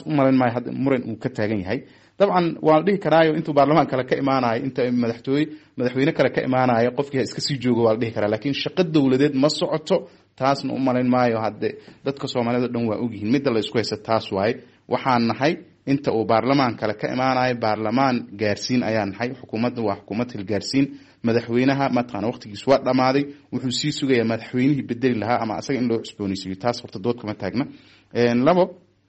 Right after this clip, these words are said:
khilaafka hadda socda, doorashada dib u soo noqotay, waa mid la abuuray, waa ku raacsanahay professorka, laakiin yaa abuuray, sidee loo abuuray baa su-aashu ay ku taa-, ka taagan tahay. Anigu waxaan aaminsanahay dabcan waxaa abuuray madaxweynaha muddaxileedkiisa dhamaaday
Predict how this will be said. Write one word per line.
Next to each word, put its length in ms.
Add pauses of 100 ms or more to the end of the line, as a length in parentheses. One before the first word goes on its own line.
(300)
khilaafka 640
hadda 280
socda, 380 (420)
doorashada 400
dib 140
u 40
soo 180
noqotay, 420 (340)
waa 260
mid 180
la 140
abuuray, 500 (100)
waa 160
ku 140
raacsanahay 420
professorka, 540
laakiin 360 (180)
yaa 220
abuuray, 400 (320)
sidee 260
loo 180
abuuray 340
baa 140
su-aashu 380
ay 60
ku 120
taa-, 160
ka 180
taagan 320
tahay. 180 (380)
Anigu 220
waxaan 220
aaminsanahay 540
dabcan 380
waxaa 340
abuuray 320 (380)
madaxweynaha 500
muddaxileedkiisa 680
dhamaaday 380